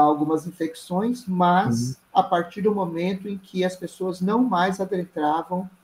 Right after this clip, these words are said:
Speaker 1: o campus universitário.
Speaker 2: Uhum.
Speaker 1: Então, foram, é, contaminações externas e lá ficaram.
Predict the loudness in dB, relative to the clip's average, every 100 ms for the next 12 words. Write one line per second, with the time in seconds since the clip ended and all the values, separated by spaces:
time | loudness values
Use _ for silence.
0 | _ -6 -2 0 -2 -2 -6 -4 -4 -6
1 | -6 -2 0 0 -2 -2 -4 -2 -2 -2
2 | -6 _ _ _ 0 0 2 0 -2 -4
3 | -2 -4 -4 -2 -2 -2 -6 -8 -4 0
4 | 2 2 0 0 2 4 2 -2 -4 -2
5 | -2 -4